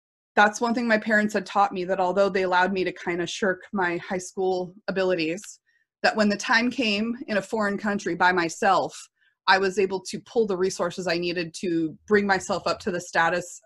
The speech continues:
of understanding what my, my colleagues were talking about. Um,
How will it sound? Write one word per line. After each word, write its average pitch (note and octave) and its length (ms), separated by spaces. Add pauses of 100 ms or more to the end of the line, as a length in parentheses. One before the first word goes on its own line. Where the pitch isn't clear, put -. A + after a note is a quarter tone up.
(260)
of G3+ 100
understanding G3 600
what F3 120
my, E3+ 220 (120)
my F3 200
colleagues E3+ 500
were - 60
talking D#3 380
about. - 220 (720)
Um, D#3+ 480